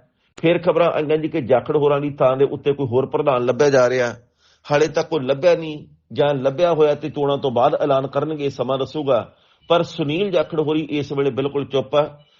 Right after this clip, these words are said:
ਸੁਨੀਲ ਜਾਖੜ ਹੋਰੀ ਇਸ ਵੇਲੇ ਬਿਲਕੁਲ ਸ਼ਾਂਤ ਆ। ਸੁਨੀਲ ਜਾਖੜ ਹੋਰੀ ਇਸ ਵੇਲੇ, ਅਹ, ਅਕਾਲੀ ਦਲ ਦੇ ਪੱਖ ਦੇ ਵਿੱਚ ਭੁਗਤ ਰਹੇ ਆ। ਉਹ ਵਾਰ-ਵਾਰ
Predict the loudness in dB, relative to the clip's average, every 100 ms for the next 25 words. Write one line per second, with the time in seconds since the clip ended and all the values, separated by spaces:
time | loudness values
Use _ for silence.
0 | _ -4 -2 2 2 2 2 0 0 0
1 | -2 -4 -2 0 2 2 0 0 -6 -4
2 | 0 0 0 0 0 -4 _ _ -4 0
3 | 2 2 2 0 0 0 2 2 0 -2
4 | -2 2 4 4 0 -12 _ -2 0 0
5 | -2 0 2 2 0 2 0 0 -4 -4
6 | -2 -2 -2 -2 -2 -4 -4 0 0 2
7 | 2 -2 -8 _ _ -2 0 2 2 4
8 | 2